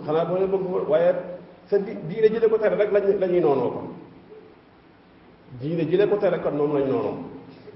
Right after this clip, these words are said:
Kon seetaan gi mbokk, euh, gi àddina bépp seetaan mbokk jullit yooyu, euh, mën naa indi seetaan gi waa àddina bépp seetaan siin tamit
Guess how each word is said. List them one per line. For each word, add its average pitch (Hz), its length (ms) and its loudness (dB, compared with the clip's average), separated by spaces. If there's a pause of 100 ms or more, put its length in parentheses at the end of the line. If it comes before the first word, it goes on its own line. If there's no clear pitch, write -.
(880)
Kon - 200 2 (600)
seetaan 190 520 0
gi 208 100 0
mbokk, 196 400 0 (1040)
euh, 139 200 4 (140)
gi 151 80 0
àddina 180 260 4
bépp 208 280 2
seetaan 175 280 2
mbokk 151 220 -4
jullit 143 200 0
yooyu, 117 260 2 (1500)
euh, 143 360 6 (1300)
mën 151 240 0
naa 151 120 0
indi 143 300 -2
seetaan 147 400 0
gi 135 80 -4
waa 139 160 2
àddina 135 260 -2
bépp - 120 -10
seetaan 139 440 -4
siin 143 180 -4
tamit - 240 -4